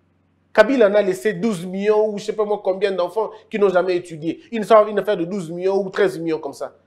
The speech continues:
Mais en, en une année, Félix avait déjà pris deux millions cinq cents. Deuxième année, il y a quatre millions cinq cents. Donc, ceux qui te qui bien, et qui sont corona, mais bien,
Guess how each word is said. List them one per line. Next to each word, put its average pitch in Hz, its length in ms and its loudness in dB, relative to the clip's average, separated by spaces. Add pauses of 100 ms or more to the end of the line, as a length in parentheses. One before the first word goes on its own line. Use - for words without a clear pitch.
(320)
Mais 226 160 12
en, 233 400 12
en 240 120 8
une 262 180 6
année, 226 520 4
Félix 208 260 0
avait 196 180 4
déjà 185 160 6
pris 196 160 -4
deux 208 260 2
millions 214 300 2
cinq 190 260 -2
cents. 160 200 -8 (580)
Deuxième 262 400 8
année, 233 140 8
il 233 220 6
y 233 60 6
a 202 40 6
quatre - 400 6
millions 226 260 6
cinq 208 240 0
cents. 175 200 -8 (420)
Donc, 240 160 8
ceux 349 80 6
qui 381 80 8
te 247 300 10
qui 262 160 0
bien, 233 280 8
et 214 80 8
qui 208 80 8
sont 269 160 4
corona, 214 320 6
mais 208 520 4
bien, 254 240 0